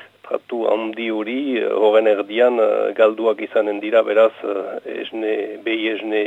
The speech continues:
egileak, eta, eh, batzuek, eh,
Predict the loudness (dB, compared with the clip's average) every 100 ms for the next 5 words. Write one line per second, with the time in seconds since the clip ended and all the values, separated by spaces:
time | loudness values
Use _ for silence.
0 | -4 -6 2 4 4 -2 -10 -2 0 0
1 | -2 -8 -16 -20 -18 -18 -18 -18 -10 -8
2 | -6 0 2 2 0 -2 -2 -2 -4 -2
3 | -2 -2 -4 -4 -6